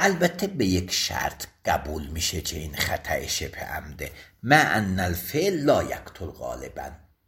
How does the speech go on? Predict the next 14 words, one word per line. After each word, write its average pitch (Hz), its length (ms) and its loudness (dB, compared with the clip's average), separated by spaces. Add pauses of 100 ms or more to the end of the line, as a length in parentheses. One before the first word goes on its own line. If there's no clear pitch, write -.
(560)
به 90 80 -8
این 127 120 -2
شرط 151 340 4
که 180 120 -2
فعل 165 400 0
هم 165 260 2
کشنده 92 480 0
نباشه. 82 520 0 (380)
طرف 131 320 4
با 110 200 4
چاقو 110 540 0
می‌خواد 160 380 -2
تأدیب - 600 2
کنه 73 420 -8